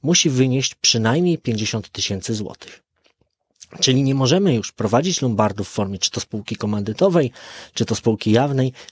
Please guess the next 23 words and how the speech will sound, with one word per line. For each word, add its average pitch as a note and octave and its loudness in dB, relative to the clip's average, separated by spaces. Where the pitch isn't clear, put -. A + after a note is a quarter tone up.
czy F3+ 4
jednoosobowej A2 0
działalności G2+ -4
gospodarczej. G#2+ -2
Dlatego D3+ 2
też, - 0
jeżeli A2+ 2
dzisiaj C3 2
ktoś - -2
prowadzi A2 0
lombard A2 0
w - -12
formie A2 -2
innej D#3+ 4
niż A2 -2
spółka A#2 0
z G2+ 0
o A#2+ 4
o G2 -2
albo G#2+ -4
spółka G#2+ -6
S F#2+ -2
A, F3 2